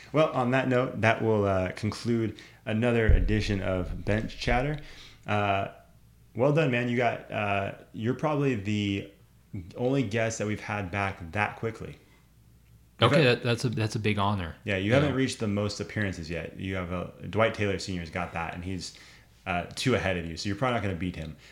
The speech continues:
Speaker 1: But as far as the length between episodes, you're clearly the, clearly the winner there.
Speaker 2: Okay, that seems kinda made up, like a Dundee. Um,
Speaker 1: That's
Speaker 2: but
Speaker 1: exactly
Speaker 2: you,
Speaker 1: what
Speaker 2: you
Speaker 1: it
Speaker 2: know
Speaker 1: is.
Speaker 2: what? I'll, I'll take it because I don't win that many awards these days.
Speaker 1: It's the character. I don't know.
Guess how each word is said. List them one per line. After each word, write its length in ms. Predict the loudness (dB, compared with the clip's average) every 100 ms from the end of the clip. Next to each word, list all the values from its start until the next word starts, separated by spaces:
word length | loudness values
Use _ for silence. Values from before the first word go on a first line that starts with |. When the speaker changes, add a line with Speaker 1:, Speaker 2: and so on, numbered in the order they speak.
| -12 0
Speaker 1:
But 300 | 2 2 -4
as 100 | -2
far 180 | 0 0
as 200 | -2 -4
the 280 | -4 -4 -6
length 440 | -8 -2 -2 -4 -10
between 340 | -6 -4 -2
episodes, 600 | -4 -6 -6 -6 -8 -12 -18 -20 -20 -20 -18 -12
you're 120 | -10 -6
clearly 400 | 0 0 0 0
the, 320 | -2 -4 -8 -16 -6
clearly 340 | -2 0 0
the 120 | -2
winner 260 | -2 -4 -4
there. 220 | -6 -10 -16 -20 -10 0
Speaker 2:
Okay, 160 | 4
that 160 | 4 4
seems 180 | 4 2
kinda 300 | 2 4 6
made 240 | 4 4
up, 160 | 2 2
like 160 | 0
a 40 | 2
Dundee. 460 | 2 4 4 0 -4 -20 -20 -14 2
Um, 320 | 4 6 6
Speaker 1:
That's 100 | 4
Speaker 2:
but 80 | 4
Speaker 1:
exactly 240 | 6 8
Speaker 2:
you, 60 | 8
Speaker 1:
what 80 | 8
Speaker 2:
you 60 | 8
Speaker 1:
it 20 |
Speaker 2:
know 120 | 8
Speaker 1:
is. 60 | 8
Speaker 2:
what? 200 | 6 6
I'll, 140 | 4
I'll 120 | 4 4
take 260 | 4 4
it 140 | 4 2
because 200 | 0 2
I 60 |
don't 200 | 2 2
win 260 | 4 4 4
that 120 | 2
many 180 | 4 4
awards 320 | 4 4 2
these 180 | 0 0
days. 340 | 0 -2 -4 -4
Speaker 1:
It's 220 | -6 -6
the 640 | -4 0 0 0 -2 -4 -8 -14 -20 -20 -20 -20 -20 _ -20 _ _ _ -20 _ -20 -10
character. 440 | -4 -4 -6 -6
I 60 | -4
don't 100 | -4
know. 160 | -6